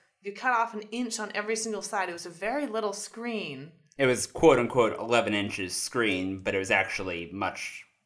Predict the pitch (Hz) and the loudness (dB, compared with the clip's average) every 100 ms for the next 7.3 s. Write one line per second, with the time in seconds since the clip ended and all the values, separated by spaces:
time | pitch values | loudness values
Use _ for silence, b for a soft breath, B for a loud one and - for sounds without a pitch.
0 | - - 110 110 113 120 123 480 427 302 | -14 0 2 2 2 0 4 6 4 2
1 | - 339 - 427 523 523 494 466 427 - | -6 -14 -2 0 0 -6 -6 -4 -6 -8
2 | - 247 254 311 311 294 302 302 285 - | 0 0 0 -2 -2 -2 -2 -2 -2 -6
3 | - 196 254 294 285 302 294 294 196 - | -6 -6 -2 0 0 0 4 4 2 -2
4 | 160 151 - 170 180 220 226 240 233 - | -4 -4 -10 -4 -2 -2 -4 -6 -8 -12
5 | b b 202 202 214 196 170 170 175 208 | b b -6 -2 0 -2 -2 -2 0 0
6 | 196 202 202 - 240 139 - 175 - 156 | 0 0 -2 0 0 0 -2 -4 -8 -10
7 | 120 - | -12 -14